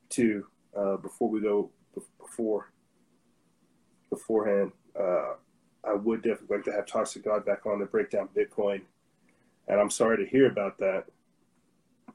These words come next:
And it's crazy to hear about that because it really could happen, like, overnight. And I think it's crazy that he broke down, uh, how fast it happened too.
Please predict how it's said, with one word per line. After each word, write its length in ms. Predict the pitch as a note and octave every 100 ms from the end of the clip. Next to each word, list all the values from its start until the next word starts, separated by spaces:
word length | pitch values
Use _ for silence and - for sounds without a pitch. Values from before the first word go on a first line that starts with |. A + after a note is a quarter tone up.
| _ _ _ _ _ _ _ _ _ _ _ _ _ _ -
And 100 | G#2
it's 120 | -
crazy 300 | C3+ B2+ A2
to 120 | F#2+
hear 180 | G2 F#2
about 260 | F#2 F#2+
that 160 | - F#2+
because 280 | G2 - G2+
it 100 | G2
really 240 | G#2 A2+ A2
could 240 | - G#2
happen, 320 | A#2 G#2+ G2+
like, 160 | G2 F#2+
overnight. 380 | G#2 G2+ G#2 G2
And 80 | G2+
I 40 |
think 180 | - G2+
it's 100 | F#2+
crazy 280 | - G#2 G2+
that 80 | G2+
he 60 | G2+
broke 280 | A2 G2+
down, 340 | - G#2+ G2+ G2 - _ _ -
uh, 320 | - G3+ - - -
how 220 | - - -
fast 540 | - - A3+ G#3 - _ _ _ _ _ _ -
it 100 | G#2
happened 380 | G#2+ G2 F2+ F2+
too. 300 | - G#2